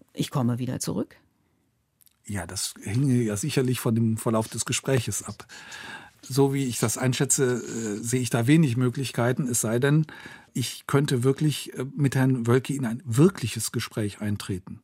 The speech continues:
Speaker 1: Warum sind denn die Bischöfe so wichtig für das Katholischsein offenbar, dass man von
Speaker 2: Na
Speaker 1: denen
Speaker 2: ja.
Speaker 1: anerkannt, wahrgenommen, ernst genommen wird?
Speaker 2: Die Kirche ist halt, äh, letztendlich ein hierarchisch ver-, geordneter Verein.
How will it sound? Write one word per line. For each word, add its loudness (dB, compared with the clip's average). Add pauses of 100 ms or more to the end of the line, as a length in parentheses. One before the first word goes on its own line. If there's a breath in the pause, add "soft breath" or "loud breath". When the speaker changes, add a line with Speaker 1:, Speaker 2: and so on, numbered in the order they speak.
(160 loud breath)
Speaker 1:
Warum 6
sind 6
denn 6
die 2
Bischöfe -2
so -4
wichtig -10
für -8
das -8
Katholischsein -6
offenbar, -6
dass -6
man -2
von 0
Speaker 2:
Na 4
Speaker 1:
denen 6
Speaker 2:
ja. 2
Speaker 1:
anerkannt, 2
wahrgenommen, 0
ernst -4
genommen 0
wird? -8
Speaker 2:
Die 0
Kirche 2
ist -4
halt, 0
äh, -12
letztendlich 0
ein 4
hierarchisch 0
ver-, -8
geordneter 0
Verein. -2